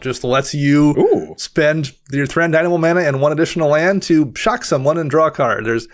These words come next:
Speaker 1: Grenzo Dungeon, J-, Dungeon Warden, putting cards in the bottom of your library. There, there's a ton of things you can do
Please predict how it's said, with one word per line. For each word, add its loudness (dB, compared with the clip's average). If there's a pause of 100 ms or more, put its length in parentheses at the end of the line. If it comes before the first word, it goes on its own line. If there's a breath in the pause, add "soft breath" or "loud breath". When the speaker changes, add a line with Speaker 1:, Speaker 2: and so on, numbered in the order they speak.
(160 loud breath)
Speaker 1:
Grenzo 2
Dungeon, 0
J-, 0
Dungeon 0
Warden, 0
putting -2
cards -2
in 0
the -4
bottom 0
of -6
your 2
library. 0
There, 0
there's 0
a 0
ton -2
of -2
things 0
you -2
can -2
do 0